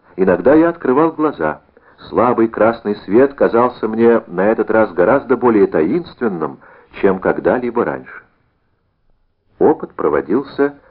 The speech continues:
в затемненной комнате. Первый опыт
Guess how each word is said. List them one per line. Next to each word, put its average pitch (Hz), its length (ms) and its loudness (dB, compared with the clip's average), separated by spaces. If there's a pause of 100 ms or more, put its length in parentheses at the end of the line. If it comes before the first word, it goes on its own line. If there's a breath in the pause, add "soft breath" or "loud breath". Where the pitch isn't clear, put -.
(160 soft breath)
в 71 80 -14
затемненной 87 720 -4
комнате. 62 500 -14 (2000)
Первый 175 360 6
опыт 160 380 2